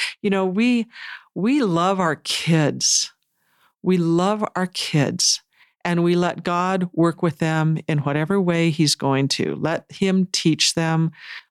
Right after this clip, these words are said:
Let him work with them. Trust him. And we just love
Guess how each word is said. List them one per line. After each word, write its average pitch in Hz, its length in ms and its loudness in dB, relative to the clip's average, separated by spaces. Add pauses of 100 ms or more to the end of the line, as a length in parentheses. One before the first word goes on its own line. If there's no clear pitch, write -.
Let 156 220 -4
him 180 260 2
work 160 240 0
with 156 200 -4
them. 156 280 0
Trust - 680 -2
him. 165 500 0 (560)
And 170 400 -2
we 208 260 2
just 190 360 -2
love 151 500 0